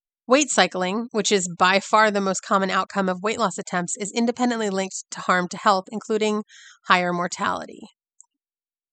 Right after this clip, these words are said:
The process of weight loss, especially if someone is trying to achieve rapid weight loss, could negatively impact surgical outcomes.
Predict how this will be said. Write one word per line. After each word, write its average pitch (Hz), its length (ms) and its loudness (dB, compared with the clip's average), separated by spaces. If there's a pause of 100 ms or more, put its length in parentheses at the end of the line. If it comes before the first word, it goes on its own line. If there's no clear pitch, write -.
(1120)
The 240 60 4
process 220 400 4
of 285 120 0
weight 185 180 -2
loss, 202 400 2
especially 240 340 2
if 240 80 0
someone 208 220 2
is 196 100 0
trying 190 240 2
to 202 100 -6
achieve 185 300 -4
rapid 208 380 4
weight 185 180 -4
loss, 185 340 2
could 208 140 -2
negatively 220 540 2
impact 202 420 0
surgical 190 320 -2
outcomes. - 640 -2